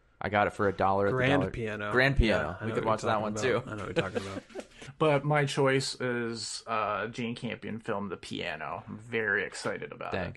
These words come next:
Speaker 2: I was
Speaker 3: Very
Speaker 2: pretty
Speaker 3: excited.
Speaker 2: pumped when you submitted the, uh, the piano, because this is one that I have been wanting to see for a very long time. I've always seen the poster. I know that it had, like, the record of the youngest person to win an Oscar,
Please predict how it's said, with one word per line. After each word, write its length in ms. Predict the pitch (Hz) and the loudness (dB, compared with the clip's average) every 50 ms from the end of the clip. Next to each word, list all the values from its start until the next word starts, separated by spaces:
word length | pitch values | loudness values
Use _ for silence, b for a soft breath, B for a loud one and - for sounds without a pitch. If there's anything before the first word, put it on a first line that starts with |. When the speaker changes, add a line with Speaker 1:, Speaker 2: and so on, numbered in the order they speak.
| - - | -2 2
Speaker 2:
I 160 | 127 135 143 | 6 8 10
was 360 | 156 165 170 165 160 143 - - | 10 10 10 8 8 6 2 -4
Speaker 3:
Very 180 | - - - - | -8 -14 -16 -10
Speaker 2:
pretty 220 | - - 165 165 175 | 2 4 8 8 8
Speaker 3:
excited. 100 | 160 165 151 | 8 10 10
Speaker 2:
pumped 260 | 151 151 147 - 127 | 8 8 8 4 2
when 120 | 131 131 127 | 2 4 4
you 180 | 127 127 127 | 4 4 4
submitted 380 | 123 - 127 127 127 123 127 123 | 2 0 2 2 4 4 6 6
the, 260 | 123 120 123 127 120 | 8 10 10 10 10
uh, 40 | 117 | 8
the 100 | 123 123 | 4 0
piano, 360 | 113 - 123 127 123 120 113 | -2 2 4 4 6 4 4
because 280 | 107 117 120 117 113 123 | 2 2 2 2 2 2
this 120 | 120 - | -2 -2
is 160 | 135 120 117 117 | -2 -2 0 2
one 240 | 120 120 120 123 | 4 4 4 6
that 220 | 117 117 110 104 - | 6 6 4 4 4
I 160 | - 107 110 | 4 4 4
have 300 | 113 113 110 110 - 160 | 6 4 2 2 0 -2
been 160 | - 117 117 113 | -2 -2 0 2
wanting 240 | 104 107 113 110 | 0 0 0 -2
to 80 | 113 117 | -4 -6
see 240 | - - 120 117 117 | -6 -2 -2 -2 -2
for 200 | 117 - 113 110 | 0 2 4 4
a 60 | 110 | 4
very 240 | 110 113 113 113 113 | 4 4 4 4 4
long 240 | 110 110 107 110 110 | 4 2 0 0 -4
time. 300 | - 120 120 120 123 117 | -2 2 4 4 4 4
I've 80 | 110 | 4
always 280 | 101 110 117 113 113 117 | 6 6 6 4 4 0
seen 120 | 123 117 | -4 -4
the 100 | 104 107 | -4 -4
poster. 640 | - - - 139 139 135 - - - 143 139 135 117 | -4 -4 -2 0 0 0 0 2 4 4 6 6 4
I 80 | 110 | 2
know 240 | 110 107 113 117 113 | 2 0 0 0 2
that 320 | 113 110 110 113 107 - - | 4 4 4 4 4 0 -2
it 140 | - 104 113 | -4 -4 -2
had, 180 | 117 113 113 117 | 0 -2 0 2
like, 360 | 110 107 92 87 85 76 - | 0 0 0 -2 -8 -8 -4
the 100 | - 110 | -4 -2
record 420 | 113 113 113 110 - 120 117 113 110 | 0 0 0 0 0 -2 0 0 0
of 160 | 107 104 113 | -2 -2 -4
the 80 | 110 107 | -6 -6
youngest 520 | 107 110 110 113 123 120 127 123 117 - | -2 0 0 0 2 2 0 0 0 0
person 360 | - 120 117 117 - 123 120 | 0 0 0 2 0 -4 -4
to 120 | 117 - 113 | -4 -4 -2
win 180 | 117 113 110 | 0 0 0
an 100 | 110 107 - | 0 -2 -2
Oscar, 520 | 92 107 113 - - 139 135 143 151 - | -2 -2 -2 -2 2 4 4 4 4 0